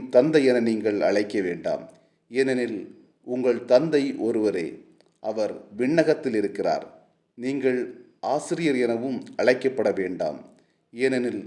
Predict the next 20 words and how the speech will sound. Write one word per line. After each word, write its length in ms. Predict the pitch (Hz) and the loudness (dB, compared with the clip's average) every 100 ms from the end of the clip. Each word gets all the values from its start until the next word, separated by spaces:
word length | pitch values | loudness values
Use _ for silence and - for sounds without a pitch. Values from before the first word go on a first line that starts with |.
| - - _ _ | -14 -20 _ _
கிறிஸ்து 380 | 139 180 196 160 | -4 -2 -2 -2
ஒருவரே 440 | 131 123 120 117 113 - - | 0 2 2 2 0 -4 -8
உங்கள் 300 | 113 110 107 110 | -6 2 6 4
ஆசிரியர். 500 | - 104 95 82 78 - _ _ _ _ - | 4 -2 -2 -4 -8 -20 _ _ _ _ -10
உங்களுள் 460 | 135 143 135 123 113 - | -2 2 4 2 0 -10
பெரியவர் 580 | - 139 170 165 139 131 127 - | -2 0 4 4 4 2 0 -4
உங்களுக்கு 440 | 117 117 117 117 | -2 0 0 -4
தொண்டராக 440 | 113 127 143 139 139 | -2 2 4 4 4
இருக்க 280 | 120 - 110 | 0 0 -4
வேண்டும். 420 | 95 92 85 78 - _ _ _ _ _ _ - | -2 -4 -6 -10 -14 _ _ _ _ _ _ -6
தம்மை 260 | 120 117 117 | -4 -4 -6
தாமே 380 | 120 135 156 139 117 - | -2 0 0 -2 -4 -6
உயர்த்துகிறவர் 840 | 107 135 139 139 120 113 104 101 87 - _ _ 104 | 2 2 2 -2 0 2 2 0 -2 -12 _ _ -4
எவரும் 420 | 113 113 110 101 101 | 0 0 0 -4 -2
தாழ்த்தப் 460 | 110 127 127 120 - | 2 2 2 -4 -2
பெறுவார், 400 | 95 87 80 - - _ _ _ _ _ _ | -4 -2 -2 -4 -16 _ _ _ _ _ _
தம்மை 240 | 123 123 127 127 | -4 -2 -2 -2
தாமே 380 | 139 139 147 143 127 - | 0 2 0 -2 -4 0
தாழ்த்துகிறவர் 760 | 123 147 151 131 117 107 104 104 | 4 4 4 0 2 2 2 2
எவரும் 360 | 107 107 107 | 2 2 0